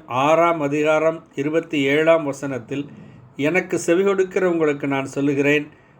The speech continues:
உங்கள் சத்துருக்களை சிநேகியுங்கள், உங்களை பகைக்கிறவர்களுக்கு நன்மை செய்யுங்கள்" என்று ஆண்டவராகிய இயேசு கிறிஸ்து தம்முடைய சீஷர்களை பார்த்து சொல்லுகிறதை நாம் பார்க்கிறோம். அருமையானவர்களே, ஆண்டவராகிய இயேசு கிறிஸ்து போதித்தது மட்டுமல்ல,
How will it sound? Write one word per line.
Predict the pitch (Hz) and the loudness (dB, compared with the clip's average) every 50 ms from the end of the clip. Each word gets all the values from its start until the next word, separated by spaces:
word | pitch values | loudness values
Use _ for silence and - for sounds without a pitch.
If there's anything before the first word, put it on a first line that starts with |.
| _ _ | _ _
உங்கள் | - 147 156 156 160 151 143 147 | -6 -4 0 0 2 0 2 2
சத்துருக்களை | - 156 147 147 - 196 190 185 185 190 180 180 175 160 - - | 0 0 0 0 0 -2 0 0 0 0 0 0 0 -2 -4 -4
சிநேகியுங்கள், | 151 143 156 170 185 165 165 170 160 160 156 151 151 156 156 156 - - - _ _ _ _ | -2 0 2 2 2 2 2 2 0 0 0 -2 -2 -2 -2 -4 -10 -18 -20 _ _ _ _
உங்களை | 143 147 151 151 147 147 147 143 143 | -6 -2 0 2 2 2 0 0 -2
பகைக்கிறவர்களுக்கு | 143 139 160 180 180 180 185 170 175 165 165 160 160 160 151 - 160 | -2 0 0 0 -2 -2 -2 -2 0 0 0 0 -2 -4 -4 -4 -4
நன்மை | 139 139 139 151 165 175 175 165 | -4 -4 -4 -4 -2 -4 -4 -4
செய்யுங்கள்" | - - 156 156 156 151 147 151 151 147 143 147 - - - - _ _ | -4 -4 -2 -2 -2 0 0 0 0 0 -2 -6 -10 -18 -20 -20 _ _
என்று | - 151 156 160 156 180 170 | -4 -2 -2 0 0 2 2
ஆண்டவராகிய | 160 165 170 170 165 160 160 160 160 156 | 4 4 2 2 0 2 4 4 4 4
இயேசு | 156 151 147 156 156 156 - 147 | 2 0 0 -2 -2 -4 -10 -12
கிறிஸ்து | 143 - 151 143 143 - 156 | -8 -8 -8 -6 -6 -8 -8
தம்முடைய | 143 143 135 135 135 131 131 127 - | -8 -8 -8 -6 -6 -8 -8 -6 -6
சீஷர்களை | 156 147 - - 147 139 131 131 131 131 131 127 | -6 -6 -4 -4 -4 -4 -2 -2 -4 -4 -4 -2
பார்த்து | 131 127 131 127 123 - - 143 143 139 139 - - - - _ _ | 0 0 0 0 -2 -2 -2 -2 -2 -2 -4 -10 -20 -20 -20 _ _
சொல்லுகிறதை | - - - 160 165 170 160 156 151 151 147 156 151 | -6 -2 0 2 2 2 2 2 0 0 0 0 0
நாம் | 139 135 120 123 120 | 0 -2 -6 -10 -10
பார்க்கிறோம். | - 120 117 113 110 - 117 113 107 104 107 - _ _ _ _ _ _ _ _ _ _ - | -10 -10 -10 -10 -10 -12 -12 -12 -12 -12 -14 -20 _ _ _ _ _ _ _ _ _ _ -6
அருமையானவர்களே, | - 139 160 170 170 165 160 160 160 151 147 143 147 151 147 151 151 - - _ _ _ _ - | -4 0 2 4 4 4 4 4 2 0 0 0 0 0 0 -2 -6 -10 -20 _ _ _ _ -4
ஆண்டவராகிய | 131 139 165 185 185 185 185 180 175 175 175 170 170 160 151 | 0 0 2 2 2 2 2 4 4 4 4 2 2 0 2
இயேசு | 151 165 175 170 - 175 170 165 | 0 0 -2 -4 -4 -6 -6 -4
கிறிஸ்து | - 156 160 147 - - 156 | -4 -6 -6 -6 -4 -4 -4
போதித்தது | 139 135 147 165 180 170 175 170 170 170 151 151 151 | -2 0 2 2 2 2 -2 -2 -2 -2 -2 -2 -2
மட்டுமல்ல, | 143 143 139 143 156 147 151 147 147 143 151 156 151 - | -2 -4 -4 -4 -4 -2 -2 0 0 0 0 0 -2 -4